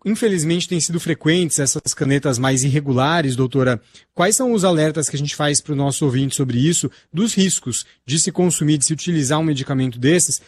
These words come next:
dos que ainda não estão, de fato, liberados aqui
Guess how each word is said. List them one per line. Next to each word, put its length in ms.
dos 160
que 100
ainda 260
não 380
estão, 500
de 120
fato, 360
liberados 640
aqui 320